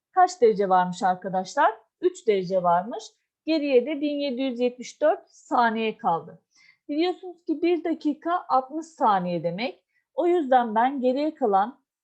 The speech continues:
bin yedi yüz yetmiş dört saniyeyi altmışa böldüğümde içindeki neyi bulacağım? Dakikaları bulacağım. Hemen bulalım.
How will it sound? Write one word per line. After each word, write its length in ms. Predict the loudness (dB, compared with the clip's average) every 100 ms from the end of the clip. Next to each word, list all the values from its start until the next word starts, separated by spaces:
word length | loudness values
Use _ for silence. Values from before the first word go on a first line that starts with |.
| -8
bin 240 | -4 -2
yedi 240 | -2 -2 -2
yüz 280 | -2 -2
yetmiş 460 | -6 -8 -12 -10 2
dört 260 | 4 4 -2
saniyeyi 1080 | -2 2 2 0 -4 -4 -2 -2 -4 -6 _ _ _
altmışa 640 | -2 0 -2 0 2 4
böldüğümde 680 | 4 4 4 -2 -4 -6 -8
içindeki 580 | -8 -6 -2 -2 -2 -2
neyi 220 | -2 -2
bulacağım? 420 | -6 -2 -2 -2
Dakikaları 680 | -6 -8 -10 -4 -2 -2 -4
bulacağım. 420 | -6 -2 0 0 -4 _ _ _ _ -8
Hemen 380 | -4 -2 -2 0
bulalım. 480 | 2 2 2 -4